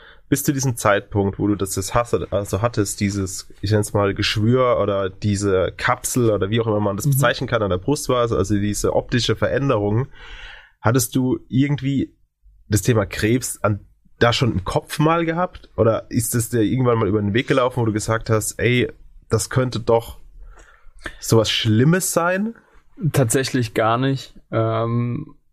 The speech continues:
Speaker 2: wahrscheinlich kam es auch davon, dass ich nicht eingeschränkt war dadurch. Also es ge-, ich war auch nicht schlapp daher.
Speaker 1: Mhm.
Speaker 2: Also es war jetzt nicht so, dass irgendwie das aufs Gemüt gedrückt hat oder sonst was. Es war halt dann auch so, dass ich mich,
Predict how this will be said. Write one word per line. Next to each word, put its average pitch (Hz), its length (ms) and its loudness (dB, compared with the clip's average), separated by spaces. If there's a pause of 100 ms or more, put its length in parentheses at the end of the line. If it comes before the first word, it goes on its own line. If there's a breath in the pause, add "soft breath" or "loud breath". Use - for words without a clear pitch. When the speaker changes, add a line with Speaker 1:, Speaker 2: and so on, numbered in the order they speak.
(320)
Speaker 2:
wahrscheinlich 139 540 2
kam 139 180 2
es 131 120 0
auch 123 160 0
davon, 123 340 0
dass 117 180 0
ich - 360 -4
nicht 120 420 0
eingeschränkt 147 540 0
war 139 120 0
dadurch. 131 540 0
Also 117 200 0
es 110 140 -2
ge-, 92 460 -2
ich 120 140 0
war 127 80 6
auch 143 80 4
nicht 135 140 2
schlapp - 380 0 (100)
daher. 104 380 0
Speaker 1:
Mhm. 101 80 2
Speaker 2:
Also 110 240 2
es 107 160 2
war 120 140 4
jetzt 120 140 0
nicht 139 140 2
so, 135 120 0
dass 120 160 2
irgendwie 120 520 0 (260 loud breath)
das 120 140 4
aufs 117 220 2
Gemüt 135 380 6
gedrückt 143 420 0
hat 123 160 4
oder 110 180 2
sonst 135 380 0
was. 135 220 0
Es 120 180 0
war 120 160 4
halt 120 140 0
dann 113 100 0
auch 117 340 -4
so, 123 380 4
dass 123 300 2
ich 117 260 -2
mich, 110 460 0